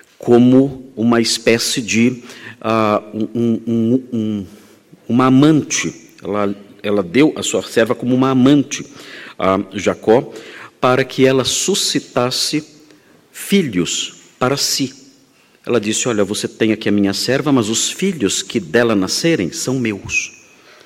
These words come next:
E ela fez isso, uma medida que era comum naquela cultura. Mas nós vemos embriões no próprio livro de Gênesis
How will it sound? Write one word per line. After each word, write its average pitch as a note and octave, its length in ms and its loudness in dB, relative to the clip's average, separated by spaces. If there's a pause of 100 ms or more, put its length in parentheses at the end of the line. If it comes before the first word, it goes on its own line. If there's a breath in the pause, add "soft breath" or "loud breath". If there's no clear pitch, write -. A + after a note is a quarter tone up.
(400 soft breath)
E G2+ 80 2
ela A2+ 120 4
fez B2+ 300 -4
isso, - 320 -4 (160)
uma C3 100 2
medida C3+ 400 2
que B2+ 120 -2
era B2+ 100 0
comum D3+ 340 2
naquela C3 320 2
cultura. C#3+ 600 -2 (360 loud breath)
Mas A#2+ 200 2
nós B2+ 240 2
vemos D3 480 2
embriões B2 720 4
no G2 100 4
próprio D#3 400 0
livro B2+ 240 2
de G2 160 0
Gênesis A2 540 0